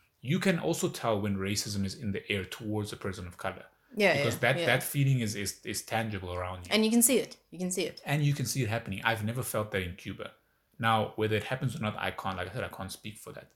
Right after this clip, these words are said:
Speaker 2: Yeah.
Speaker 1: But it's just, it's, it's a very comforting feeling to know that you don't have to, that's something you don't have to worry about.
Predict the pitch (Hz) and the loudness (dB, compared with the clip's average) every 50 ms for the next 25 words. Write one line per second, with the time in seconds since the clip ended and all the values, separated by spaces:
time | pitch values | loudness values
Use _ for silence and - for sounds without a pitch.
0 | _ _ _ 165 165 156 147 147 - - 113 113 113 - - 143 143 - - 120 | _ _ _ -10 -8 -6 -6 -6 0 2 2 2 2 2 0 0 0 0 -2 -4
1 | - - - 139 - - 123 110 123 139 147 143 - - 131 127 - - - - | -4 -4 -2 -2 -2 0 2 2 4 2 2 2 0 -2 -2 -2 -2 -4 -4 -4
2 | 107 98 - - 110 101 104 101 95 - 95 87 90 95 95 90 92 95 90 92 | -4 -4 -4 -4 -2 -2 -2 -2 -2 -4 -6 -4 -4 -2 -2 -2 -4 -4 -6 -8
3 | - - 107 101 107 98 98 95 - - - 104 - - 117 113 104 98 104 98 | -6 -6 -6 -4 -2 -4 -4 -6 -8 -8 -6 -4 -2 -2 -2 0 0 0 -2 -4
4 | 95 - - 90 90 90 87 87 92 - - - - - | -4 -6 -10 -8 -6 -6 -4 -6 -6 -6 -8 -10 -10 -12